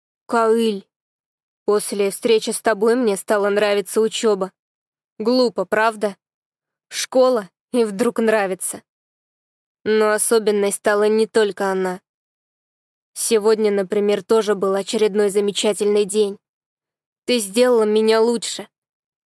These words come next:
Спасибо. С днем рождения. Искренне поздравляю. Сину».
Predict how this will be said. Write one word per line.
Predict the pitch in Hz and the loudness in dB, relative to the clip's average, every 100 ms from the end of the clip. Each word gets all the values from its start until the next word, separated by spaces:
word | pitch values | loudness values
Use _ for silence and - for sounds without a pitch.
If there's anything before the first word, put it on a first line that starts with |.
| _ _ | _ _
Спасибо. | - - 240 220 - 247 208 190 - _ _ _ - | -10 -2 0 0 0 0 0 -4 -8 _ _ _ -6
С | |
днем | 208 240 226 | 0 2 4
рождения. | 233 226 - 247 220 190 185 _ _ _ _ _ _ - | 2 0 0 2 2 0 -8 _ _ _ _ _ _ -4
Искренне | - 294 - 220 208 | -2 0 0 0 2
поздравляю. | 226 202 220 214 214 208 190 185 - _ _ _ _ - | 0 0 0 0 0 0 0 -4 -10 _ _ _ _ -8
Сину». | - 233 220 214 180 | -4 0 2 2 0